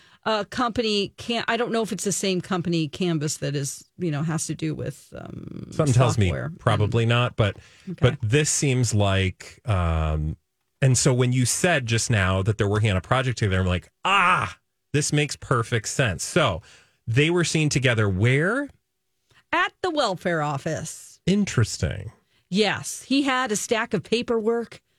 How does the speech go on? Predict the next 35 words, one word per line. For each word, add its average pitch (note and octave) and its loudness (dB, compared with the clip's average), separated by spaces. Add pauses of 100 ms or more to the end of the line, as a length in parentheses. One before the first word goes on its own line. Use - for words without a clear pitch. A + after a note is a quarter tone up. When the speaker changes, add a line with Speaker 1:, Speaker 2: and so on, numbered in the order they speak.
(320)
Speaker 1:
Actually, G#3 -2
not G3 0
a G3 -2
stack. G3+ -4
I G3+ 2
just F#3+ -2
see G#3 -2
a F3 2
few G#3 -2
envelopes F#3+ 0
in G3 0
his F#3 -2
hand F#3+ 0
right F#3+ -2
there. F#3+ 0
It's F3+ -6
probably, F#3 -2 (380)
um, E3 0 (120)
to G3 -2
show, F#3 0 (400)
uh, F#2 -8 (400)
his F3+ -2 (160)
place G3 -4
of, E3 -6
you E3+ 0
know, C#3+ -4
"This F3+ -2
is F3+ -4
where G3+ 0
I A3 -2
live. G3 -2
Here's F3+ -4
the G#3 -4
utility A3 -2
bill. C3+ -6